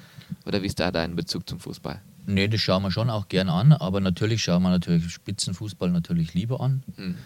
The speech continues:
Speaker 2: weil es halt ganz anderer Fußball ist, weil halt da die, die Räume sind eng, die Spieler sind technisch stärker. Und, aber, aber die Spannung ist halt in der dritten Liga halt auch gegeben.
Speaker 1: Mhm. Irgendwelche Hobbys?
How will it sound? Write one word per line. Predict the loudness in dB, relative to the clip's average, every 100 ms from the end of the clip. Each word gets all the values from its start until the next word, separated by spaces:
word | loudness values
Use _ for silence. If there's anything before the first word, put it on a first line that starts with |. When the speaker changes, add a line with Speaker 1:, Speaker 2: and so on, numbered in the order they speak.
| -10
Speaker 2:
weil | -2 -2
es | 0
halt | -2
ganz | 0 0
anderer | 2 0 0
Fußball | -2 -8 -6 -6
ist, | -4 -6 -12 -12
weil | -6 -2
halt | 0 -2
da | -2 -4 -6 -20 -20 _ _ _
die, | -8
die | 0
Räume | 4 6 4 0
sind | -2 -2
eng, | 2 4
die | 4
Spieler | 2 -2 -2
sind | 0 -4
technisch | -2 -2 -2 -6
stärker. | -4 0 0 2 0 -2 -8 -20 -20 -20 -20 -20 -20 -20 -2
Und, | 0 2 0 -2
aber, | -4 -2 0 0 -2 -6
aber | -6 -2
die | 0
Spannung | 0 2 2 2
ist | -4
halt | -4 -2
in |
der | -2
dritten | -2 -4 -4
Liga | -4 -4
halt | -6
auch | -6 -4
gegeben. | -6 -4 -8 -8 -10
Speaker 1:
Mhm. | -8 -2 -2 -2 -4 -12 -20 -20 -8 -2
Irgendwelche | 0 0 2
Hobbys? | 2 2 0